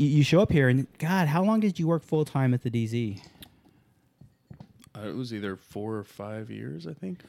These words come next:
Speaker 1: Is
Speaker 2: The
Speaker 1: it
Speaker 2: longest I've stayed anywhere since I learned to skydive. Absolutely.
Speaker 1: And it's something we don't do well. Two years in one place is a
Speaker 2: Yeah.
Speaker 1: long time for most staff. You know, we, we have myself, Nick. What's that old grumpy dude's name who thinks he's a football player?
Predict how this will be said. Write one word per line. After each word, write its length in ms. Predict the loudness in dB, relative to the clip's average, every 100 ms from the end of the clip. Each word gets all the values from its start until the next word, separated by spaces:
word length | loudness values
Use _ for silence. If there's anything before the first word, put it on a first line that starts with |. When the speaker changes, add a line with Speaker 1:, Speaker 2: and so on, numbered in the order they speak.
| -14 -4
Speaker 1:
Is 80 | 2
Speaker 2:
The 40 |
Speaker 1:
it 40 | 4
Speaker 2:
longest 380 | 4 4 2
I've 140 | 0 0
stayed 280 | 0 2 2
anywhere 440 | 2 2 0 -2
since 460 | -4 -6 -6 -6 -6
I 100 | -6 -6
learned 220 | -6 -6
to 60 |
skydive. 480 | -8 -8 -8 -10 -12 -16 _ _ _ -20 -10
Absolutely. 540 | -8 -6 -8 -10 -10 -14 _ 2
Speaker 1:
And 120 | 2
it's 80 | 4
something 240 | 4 4
we 100 | 6
don't 200 | 6 4
do 100 | 4
well. 240 | 2 2
Two 180 | 2 4
years 360 | 6 6 4 4
in 180 | 2 4
one 180 | 2
place 300 | 2 2 2
is 300 | 0 -4 -4
a 60 | -2
Speaker 2:
Yeah. 80 | 0
Speaker 1:
long 120 | 2
time 200 | 2 0
for 100 | 0
most 220 | 0 0
staff. 440 | 0 0 0 -2 -6 -4
You 100 | 0
know, 120 | 0
we, 80 | 0
we 160 | 0
have 400 | 2 2 0 -4 -4
myself, 500 | -2 0 2 2 2
Nick. 360 | 2 2 -4 _ _ _ _ _ _ -10
What's 260 | -2 0 2
that 200 | -2 0
old 240 | -2 -2
grumpy 300 | -2 0 0
dude's 260 | 2 0 0
name 180 | 0 2
who 80 | 0
thinks 200 | 0 0
he's 120 | -2
a 40 |
football 280 | 0 -2 -2
player? 380 | 0 0 0